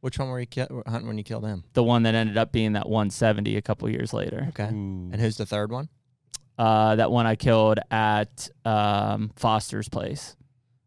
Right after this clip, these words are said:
Speaker 2: up on the hill the first year I was back. That was twenty sixteen.
Speaker 1: You didn't know he was there?
Speaker 2: I knew he was in there, but I didn't really have a deer that I was hunting.
Speaker 1: And, uh, Wide Boy? Didn't know he was up there?
Speaker 2: No.
Speaker 1: All of these first sit deer are just like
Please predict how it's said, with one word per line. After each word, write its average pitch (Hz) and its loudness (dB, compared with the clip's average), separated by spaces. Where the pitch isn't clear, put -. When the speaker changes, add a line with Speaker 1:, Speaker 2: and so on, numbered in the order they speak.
Speaker 2:
up 123 0
on 113 2
the 110 2
hill 110 4
the 107 0
first 123 0
year 110 0
I 101 0
was 101 -6
back. 90 -6
That 110 -4
was 107 -8
twenty 104 -6
sixteen. 101 -12
Speaker 1:
You 101 -4
didn't 98 -2
know 92 -4
he 113 -2
was 98 -4
there? 92 -10
Speaker 2:
I 139 2
knew 156 6
he 143 4
was 127 0
in 139 2
there, 104 -4
but 135 4
I 131 4
didn't 123 0
really 117 4
have 117 0
a 113 4
deer 113 2
that 104 2
I 101 2
was 101 0
hunting. 110 -4
Speaker 1:
And, 92 -10
uh, 87 -10
Wide 95 -8
Boy? 113 -2
Didn't 98 -6
know 101 -2
he 113 0
was 127 -2
up 92 -6
there? 95 -8
Speaker 2:
No. 117 -2
Speaker 1:
All 156 6
of 180 2
these 160 0
first 151 0
sit 135 -2
deer 117 0
are 98 -6
just 104 -6
like 101 -2